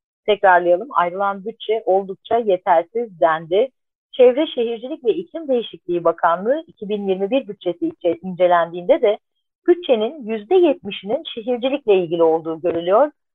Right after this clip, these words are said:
Bakanlığın gerçekleşmiş harcamalarına bakıldığında ise şehircilik için yapılan harcamaların toplam bakanlık bütçesinin yüzde doksan beşine ulaştığı görülüyor.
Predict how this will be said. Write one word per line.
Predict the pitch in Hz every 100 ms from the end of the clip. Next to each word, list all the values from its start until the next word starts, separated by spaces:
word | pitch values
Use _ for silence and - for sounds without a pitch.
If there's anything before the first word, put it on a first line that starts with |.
| _
Bakanlığın | 220 220 214 208 233 320
gerçekleşmiş | 226 202 196 208 202 202 339 -
harcamalarına | 226 196 190 180 175 170 165
bakıldığında | 175 - 180 180 185 208
ise | 220 - 190 233 _ _ _
şehircilik | - 262 294 269 339 349
için | - 190
yapılan | 180 180 175 165
harcamaların | 165 208 208 180 151 143 170 226 _ _ _ -
toplam | 311 - 240 196
bakanlık | 190 190 214 262 240
bütçesinin | 233 - 226 226 254 262
yüzde | 226 240 269
doksan | 240 220 - 226 208
beşine | 196 190 226 233
ulaştığı | 170 147 151 - - 214
görülüyor. | 196 175 170 156